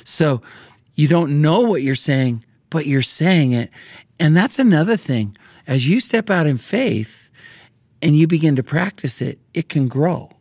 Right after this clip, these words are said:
It's like any language. You c-, things may be added, you know, as time goes on, and, and you f-, your spirit feels built up and, and excited. But should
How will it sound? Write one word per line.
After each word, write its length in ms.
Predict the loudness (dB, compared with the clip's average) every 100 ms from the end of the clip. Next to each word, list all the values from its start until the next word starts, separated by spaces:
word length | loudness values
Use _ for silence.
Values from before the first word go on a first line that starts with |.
| _ _ _ _ _
It's 160 | -8 0
like 200 | 0 2
any 260 | 2 4 2
language. 800 | 2 2 2 0 -4 -6 -12 -16 -20 -20 -20 _
You 180 | 0 0 0
c-, 100 | -8 _
things 380 | -10 0 2 2
may 180 | 2 2
be 200 | 0 -2
added, 480 | -4 -4 -2 -4 -8 _ _ _ _ _ _
you 140 | -2
know, 180 | 0 0
as 180 | -2 -2
time 260 | -2 -2
goes 220 | -2 -2 -2
on, 340 | -2 -4 -8 -8
and, 300 | -4 -2 -2
and 180 | 0 2
you 80 | 2
f-, 160 | -2 -8
your 240 | -2 -2
spirit 520 | -2 -2 -2 -2 -6
feels 280 | -4 -2 -2
built 360 | -4 -4 -4 -6
up 260 | -8 -10
and, 300 | -8 -6 -8 -14 -20 -20 -20 -4
and 160 | 0 0
excited. 640 | -2 -2 0 0 -2 -10 _ -20 -20 -20 _ 0
But 320 | 0 -2 -8 _ _ _ -20 _
should 460 | -4 0 0 0